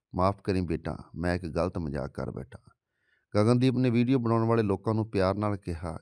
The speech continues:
"ਇਹ ਸਾਡਾ ਅੰਦਰੂਨੀ ਮਾਮਲਾ ਹੈ, ਇਸ ਨੂੰ ਵਿਅਰਥ ਵਾਇਰਲ ਨਾ ਕਰੋ।" ਉਹ ਰਾਤ ਹਰੀ ਚੰਦ ਦੀ ਜ਼ਿੰਦਗੀ ਦੀ ਸਭ ਤੋਂ ਵੱਡੀ ਸਿੱਖਿਆ ਬਣੀ। ਉਸ ਨੇ ਸਮਝ ਲਿਆ ਕਿ ਕੁਝ ਮਜ਼ਾਕ ਇਨਸਾਨ ਦੀ ਇੱਜ਼ਤ 'ਤੇ ਪੈਂਦੇ ਹਨ। ਗਗਨਦੀਪ ਨੇ ਉਸੇ ਰਾਤ ਆਪਣੇ ਪਿਤਾ ਨੂੰ ਇੱਕ ਵੱਡਾ ਪਿਆਰ ਦਿੱਤਾ।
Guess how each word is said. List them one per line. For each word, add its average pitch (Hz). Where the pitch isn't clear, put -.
"ਇਹ 98
ਸਾਡਾ 101
ਅੰਦਰੂਨੀ 95
ਮਾਮਲਾ 76
ਹੈ, 73
ਇਸ 95
ਨੂੰ 110
ਵਿਅਰਥ 95
ਵਾਇਰਲ 87
ਨਾ 78
ਕਰੋ।" -
ਉਹ 123
ਰਾਤ 127
ਹਰੀ 110
ਚੰਦ 117
ਦੀ 120
ਜ਼ਿੰਦਗੀ 104
ਦੀ 113
ਸਭ 113
ਤੋਂ 117
ਵੱਡੀ 85
ਸਿੱਖਿਆ 90
ਬਣੀ। 69
ਉਸ 123
ਨੇ 143
ਸਮਝ 127
ਲਿਆ 135
ਕਿ 127
ਕੁਝ 127
ਮਜ਼ਾਕ 101
ਇਨਸਾਨ 101
ਦੀ 104
ਇੱਜ਼ਤ 92
'ਤੇ 98
ਪੈਂਦੇ 85
ਹਨ। 80
ਗਗਨਦੀਪ 120
ਨੇ 117
ਉਸੇ 113
ਰਾਤ 107
ਆਪਣੇ 98
ਪਿਤਾ 92
ਨੂੰ 95
ਇੱਕ 90
ਵੱਡਾ 85
ਪਿਆਰ 80
ਦਿੱਤਾ। 71